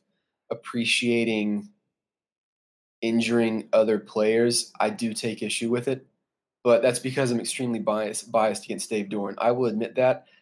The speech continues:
There is not a coach I dislike more on this earth than Dave Doran. Is that fair?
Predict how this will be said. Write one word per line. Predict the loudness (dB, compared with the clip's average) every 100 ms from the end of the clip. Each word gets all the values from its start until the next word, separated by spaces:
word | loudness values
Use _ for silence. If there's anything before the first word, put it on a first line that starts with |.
| _ 2
There | 2
is | 4
not | 2 2
a |
coach | 0 -2 -2 -4 -4
I | -4
dislike | -4 -2 0 -2
more | -4 -4 -4
on | -4
this | -6 -4
earth | -4 -4 -6
than | -6
Dave | -2 -4
Doran. | -4 -6 -6 -10 _ _ _ _ _ _ -6
Is | 0
that | 4 4
fair? | 2 2 4 4 0